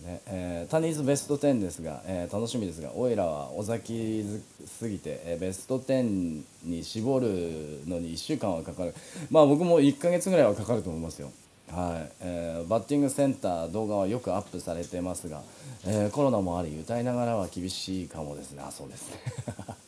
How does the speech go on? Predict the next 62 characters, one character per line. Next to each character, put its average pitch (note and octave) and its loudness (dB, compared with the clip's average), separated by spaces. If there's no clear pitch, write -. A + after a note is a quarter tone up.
<laughs> - -
ウ G#2+ 0
ル A#2+ 2
ト C3 6
ラ D3 8
ソ F3 4
ウ - 4
ル、 F2+ 2
ハ D3 -2
イ C3+ 0
の F2+ -2
ハ C#3+ 4
イ C#3 4
で F2+ 2
打 F#2+ -2
つ - -8
と - -10
か、 A2 2
あ、 - 0
そ - 0
れ F#3 4
い G#3 6
い E3 4
で A#2 4
す E2+ -6
ね。 C#2+ -8
ち G#2+ -8
ょ - -6
っ - -16
と F2 -12
そ E2+ -6
れ、 D#2+ -6
あ F2 -2
の、 D#2 -4
い D2+ -10
た F#2 -2
だ E2+ -2
き D2+ -8
ま C#2+ -10
す。 - -18
は D2+ -8
い。 B1 -12
や D#2+ -8
っ - -8
て - -8
み F2 -4
よ F2 -4
う C2+ -6
と C#2 -10
思 C2+ -10
い C2 -12
ま B1+ -14
す。 - -18
も C#2 -8
う - -8
ね、 D#2+ -6
周 E2 -4
り F2+ -6
か E2 -8
ら D#2 -8
品 F2+ -6
種 - -12